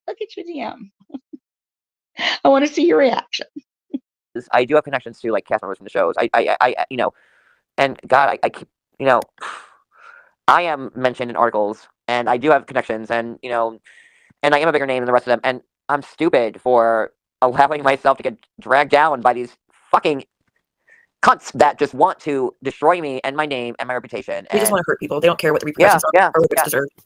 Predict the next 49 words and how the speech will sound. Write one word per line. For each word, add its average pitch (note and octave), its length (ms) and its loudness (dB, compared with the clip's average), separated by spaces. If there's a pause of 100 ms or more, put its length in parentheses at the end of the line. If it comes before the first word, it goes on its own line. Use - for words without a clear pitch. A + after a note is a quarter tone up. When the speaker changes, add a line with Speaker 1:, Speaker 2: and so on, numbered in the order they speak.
(140)
Speaker 2:
And C3+ 340 -2
it's D3 140 -2
my D3 120 2
fault E3+ 200 2
again, F3+ 200 0
because B2+ 320 2
I B2+ 120 4
should D3 160 -6
know D#3 100 4
better. A#2 240 2
I B2 140 0
should B2+ 180 -4
know, C3 380 0
like, - 120 -14
you A#2+ 60 -16
know, G#2+ 140 -4
I'm A2 100 -4
a G#2+ 40 -20
public B2 180 -6
figure, C3+ 180 -2
so A2 140 0
I B2 100 4
should A#2+ 340 -2 (480)
not C#3+ 280 2
even, D3 240 0
like, C#3 180 2
engage B2+ 340 0
this. C3 200 2
I A#2 40 0
should A2+ 160 -10
not A#2+ 200 0
talk D#3 240 2
about C#3 220 2
it. C3 200 -2
Like, - 160 -2
you A#2 80 -4
know, A2 140 2
it A#2 60 -4
is G#2+ 100 -4
what G#2 100 0
it G#2+ 80 -2
is. C#3 220 2
And, A2+ 120 -12
like, G#2 220 -12 (220)
but B2+ 260 2
for, B2 100 -6 (120)
you C3+ 80 -6
know, A#2 180 0 (480)
and, D#3 220 2